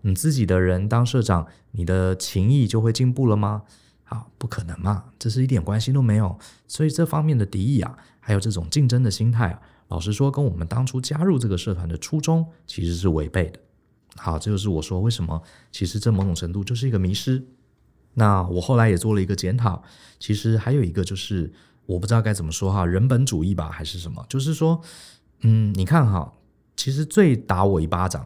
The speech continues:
的就是我自己的同学，他上台的时候是居然跟大家说，请大家投 A 君一票，我自己也会投他。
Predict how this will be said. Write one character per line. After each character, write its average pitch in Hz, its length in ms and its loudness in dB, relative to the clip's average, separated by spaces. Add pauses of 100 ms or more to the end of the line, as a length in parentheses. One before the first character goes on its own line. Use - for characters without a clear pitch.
的 - 80 -20 (120)
就 139 240 2
是 104 320 -4
我 82 120 -8
自 - 160 -6
己 90 80 -2
的 80 120 -10
同 78 200 -12
学， 78 280 -8 (200)
他 101 120 -4
上 104 200 -2
台 82 160 -2
的 82 120 -4
时 - 160 -8
候 80 120 -6
是 - 200 -12
居 - 120 -4
然 87 160 0
跟 82 160 -6
大 82 120 -6
家 80 160 -8
说， 82 320 -8 (320)
请 78 280 -4
大 95 200 0
家 82 320 -6
投 73 300 -6
A 113 100 4
君 123 240 0
一 98 40 0
票， 92 240 -4 (280)
我 82 120 -8
自 123 200 -2
己 82 140 -4
也 - 60 -14
会 73 160 -8
投 - 220 -14
他。 - 160 -14